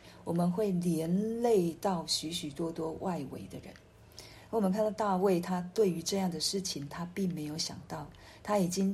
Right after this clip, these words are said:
全心全意就是要去遮掩他的罪，要要去让他这样的事情不要被，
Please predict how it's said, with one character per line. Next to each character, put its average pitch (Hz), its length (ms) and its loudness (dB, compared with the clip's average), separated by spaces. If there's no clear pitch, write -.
全 170 440 2
心 202 260 2
全 180 320 0
意 202 140 0
就 185 160 2
是 170 280 4
要 214 180 6
去 214 140 0
遮 202 320 6
掩 160 240 4
他 170 180 -4
的 165 120 -2
罪， 165 320 4
要 220 260 6
要 240 160 8
去 233 220 2
让 220 200 6
他 196 160 2
这 220 160 6
样 202 140 8
的 180 100 4
事 208 200 2
情 156 340 -4
不 170 80 -2
要 185 160 2
被， 175 260 0